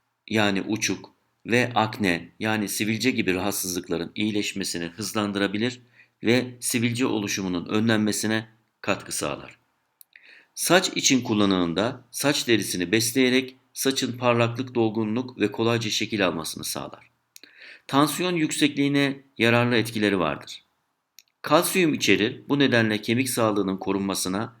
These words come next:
yardım eder. Osteoporoz yani kemik erimesi riskini azaltabilir.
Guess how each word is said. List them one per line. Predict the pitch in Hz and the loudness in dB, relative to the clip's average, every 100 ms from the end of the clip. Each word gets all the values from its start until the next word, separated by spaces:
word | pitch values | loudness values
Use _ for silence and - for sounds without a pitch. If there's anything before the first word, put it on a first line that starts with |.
| _ | _
yardım | - 92 92 92 | -2 -2 0 -4
eder. | 82 78 - _ _ _ - | -4 -8 -14 _ _ _ -6
Osteoporoz | 120 - 143 139 143 135 113 - - | -4 2 2 4 4 4 4 -2 -6
yani | - 135 131 | 2 4 4
kemik | 117 123 143 | 2 0 2
erimesi | 127 98 87 - | 0 0 0 -2
riskini | 95 110 - 101 123 135 _ _ - | -2 -2 -2 -2 -2 -6 _ _ -4
azaltabilir. | 101 98 92 95 82 - | 0 2 2 0 0 -4